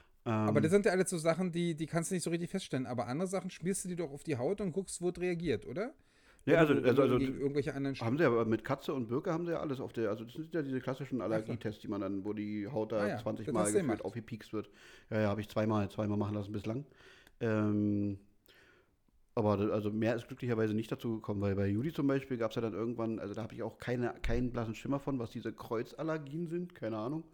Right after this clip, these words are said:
Speaker 1: Aber irgendwann, wenn du das eine hast, dann kommt dann automatisch das andere dazu und bla. Die kann keine Äpfel essen und so ein Schnulli und das ist ja, das wäre ja, also bei meinen drei Äpfeln, die ich im Jahr esse, wäre eine Katastrophe für mich,
Speaker 2: <laughs>
Speaker 1: wenn ich keine Äpfel mehr
Speaker 2: Ja.
Speaker 1: essen dürfte.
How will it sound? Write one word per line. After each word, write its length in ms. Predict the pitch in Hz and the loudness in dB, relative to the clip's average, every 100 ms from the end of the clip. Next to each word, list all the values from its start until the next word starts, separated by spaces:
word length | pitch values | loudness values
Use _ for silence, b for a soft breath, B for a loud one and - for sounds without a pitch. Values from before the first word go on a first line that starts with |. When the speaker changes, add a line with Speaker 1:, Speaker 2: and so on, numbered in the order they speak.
| B B B | B B B
Speaker 1:
Aber 140 | 117 104 | -4 0
irgendwann, 400 | 127 131 117 113 | 0 0 0 0
wenn 100 | 113 | -2
du 60 | |
das 120 | 107 107 | -4 -2
eine 280 | 110 127 | -2 0
hast, 200 | 117 127 | -2 -4
dann 80 | 117 | -8
kommt 240 | - 117 113 | -6 -6 -6
dann 100 | 110 | -8
automatisch 580 | 113 117 117 113 - - | -8 -6 -8 -8 -12 -18
das 160 | - | -8
andere 220 | 131 135 | -6 -4
dazu 420 | 117 117 - 156 135 | -4 -6 -6 -4 -4
und 140 | 110 | -2
bla. 280 | 120 135 135 B B B - | -2 -4 -6 B B B -10
Die 60 | |
kann 180 | 123 117 | -6 -4
keine 320 | 127 123 127 | -4 -4 -4
Äpfel 300 | 117 - 120 | -6 -10 -8
essen 320 | 98 107 107 107 | -6 -6 -6 -6
und 140 | 110 | -6
so 80 | 117 | -6
ein 80 | 113 | -8
Schnulli 340 | - 113 113 | -6 -6 -4
und 140 | 107 107 | -4 -8
das 80 | - | -14
ist 140 | - | -6
ja, 340 | 113 104 107 - B B B | -4 -4 -6 -12 B B B
das 140 | 98 | -4
wäre 140 | 104 98 | 2 2
ja, 340 | 98 92 87 - - | 2 0 -4 -10 -4
also 200 | 104 95 | -2 -2
bei 180 | 107 104 | -2 2
meinen 220 | 107 107 | 2 2
drei 220 | 120 113 | 2 0
Äpfeln, 280 | 107 - 120 | -2 -2 -2
die 80 | 117 | 0
ich 80 | 117 | 0
im 80 | 107 | 2
Jahr 160 | 110 | 2
esse, 240 | 110 123 120 B B | 2 -2 -4 B B
wäre 80 | 117 | -2
eine 100 | 117 | 0
Katastrophe 480 | 127 123 - 165 156 | 0 -2 -4 -6 -4
für 120 | 110 | -2
mich, 160 | 160 - | -2 -4
Speaker 2:
<laughs> 360 | - 202 - | 2 2 4
Speaker 1:
wenn 140 | 110 107 | 4 4
ich 100 | - | 2
keine 240 | 104 104 | 0 0
Äpfel 200 | 107 190 | 0 2
mehr 100 | 165 | 2
Speaker 2:
Ja. 40 | - | 2
Speaker 1:
essen 100 | 113 | 0
dürfte. 260 | 113 170 | 0 -2